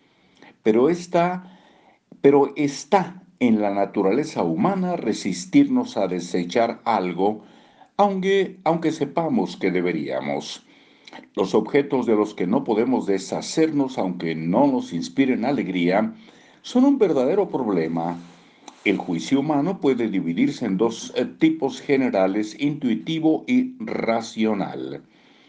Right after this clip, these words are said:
Cuando tratamos de seleccionar qué desechar, lo que nos causa problemas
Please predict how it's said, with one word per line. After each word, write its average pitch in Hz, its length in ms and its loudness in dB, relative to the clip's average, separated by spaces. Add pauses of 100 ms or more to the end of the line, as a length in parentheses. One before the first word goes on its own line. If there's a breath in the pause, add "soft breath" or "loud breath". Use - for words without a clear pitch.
(340 loud breath)
Cuando 147 400 2
tratamos 175 460 0
de 143 100 0
seleccionar 117 840 0
qué 170 180 0
desechar, 95 840 0 (420 loud breath)
lo 92 200 0
que 98 100 0
nos 87 180 -2
causa 120 400 2
problemas 175 800 -2